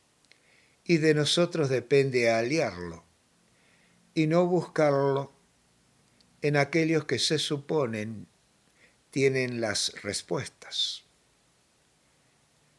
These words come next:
Debe recordarse siempre que lo nuestro es único, porque de ese núcleo que es único deviene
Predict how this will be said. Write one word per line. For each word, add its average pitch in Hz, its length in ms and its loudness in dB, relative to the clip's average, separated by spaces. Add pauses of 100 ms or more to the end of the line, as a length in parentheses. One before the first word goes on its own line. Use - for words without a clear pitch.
(960)
Debe 170 220 6
recordarse 143 760 0
siempre 123 540 -4
que 117 120 -4
lo 107 140 -4
nuestro 113 720 -8
es - 260 -6
único, 82 500 -10 (2250)
porque 127 680 2 (880)
de 156 360 6
ese 165 240 2
núcleo 135 520 -4
que 139 100 -4
es - 200 -8
único 143 580 -4 (460)
deviene 135 920 0